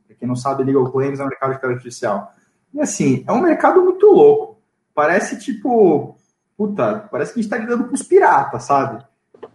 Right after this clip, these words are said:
Os piratas é o mar de Expel, que é, tem uns brokers muito loucos de precatório e tal. E sempre que a gente ia pra umas reuniões e descobriu umas coisas muito loucas sobre o mercado, assim, parecia plot twist de série, tipo,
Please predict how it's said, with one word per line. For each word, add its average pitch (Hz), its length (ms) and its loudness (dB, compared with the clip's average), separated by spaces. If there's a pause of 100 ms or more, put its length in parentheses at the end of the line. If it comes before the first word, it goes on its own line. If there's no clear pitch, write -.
(360)
Os - 80 -20
piratas 151 500 2
é 180 80 4
o 196 180 0 (200)
mar 165 180 0
de 170 80 -2
Expel, 175 480 -8 (320)
que - 80 -4
é, - 460 -6
tem - 160 -4
uns 185 160 2
brokers 135 500 0
muito 127 220 -8
loucos 127 260 -4
de - 80 -18
precatório 123 760 -6
e - 40 -20
tal. 147 400 -8 (260)
E 170 100 -8
sempre 226 380 -4
que 214 80 -2
a 196 40 4
gente 202 260 2
ia 185 80 2
pra 180 100 -4
umas 170 240 -6
reuniões 160 260 -4
e 165 40 0
descobriu 160 400 -2
umas 165 200 -2
coisas 160 200 -2
muito 175 260 -4
loucas 139 360 2
sobre 127 160 -6
o 123 40 -2
mercado, 127 480 -4
assim, - 240 -14 (200)
parecia 196 440 -2
plot 208 300 -2
twist 196 440 -4
de 196 120 0
série, 165 520 -2
tipo, 135 580 -4